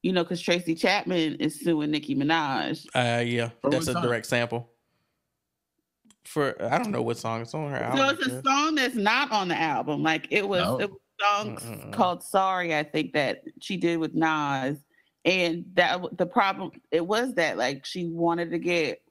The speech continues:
Speaker 1: I forgot what song by her, Tracy Chapman, um,
Speaker 3: Mm-hmm.
Speaker 1: clear, it wasn't clear 'cause Tracy Chapman was like, "No." So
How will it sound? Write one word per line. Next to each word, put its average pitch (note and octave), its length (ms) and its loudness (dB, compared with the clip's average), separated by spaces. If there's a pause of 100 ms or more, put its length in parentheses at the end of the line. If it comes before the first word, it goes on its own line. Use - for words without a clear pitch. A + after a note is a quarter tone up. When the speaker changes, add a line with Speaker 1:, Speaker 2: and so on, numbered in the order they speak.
Speaker 1:
I F3 60 2
forgot E3 300 0
what E3 160 -2
song D#3 340 0
by D3+ 160 0
her, D3+ 440 -2 (420)
Tracy F#3 260 0
Chapman, D3+ 600 0 (120)
um, D3 400 2
Speaker 3:
Mm-hmm. D3+ 100 -4 (340)
Speaker 1:
clear, - 480 0
it F3+ 100 -4
wasn't F3+ 260 0
clear F3 300 2
'cause E3 320 -2
Tracy E3+ 300 0
Chapman D#3+ 180 0
was D#3 140 -2
like, E3+ 220 0
"No." D3+ 300 0
So D3+ 320 0